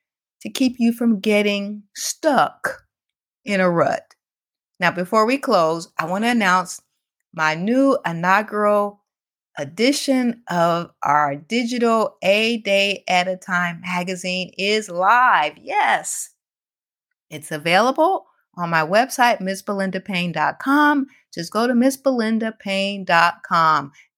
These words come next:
and on the homepage, just click the magazine button. And the magazine is filled with great articles about learning how to thrive when dealing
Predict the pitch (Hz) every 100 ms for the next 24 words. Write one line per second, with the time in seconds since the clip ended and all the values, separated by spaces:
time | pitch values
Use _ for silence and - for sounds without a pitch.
0 | - 165 160 147 143 143 147 208 226 247
1 | 262 254 226 220 - - 208 214 - 208
2 | 190 196 180 170 165 165 165 165 170 165
3 | 160 151 180 180 - 147 - _ _ _
4 | _ _ - 190 190 226 240 240 226 196
5 | 196 202 165 160 165 147 - 233 254 247
6 | 226 214 190 175 160 160 160 160 175 151
7 | 147 147 202 262 240 196 190 214 220 214
8 | 220 262 302 247 233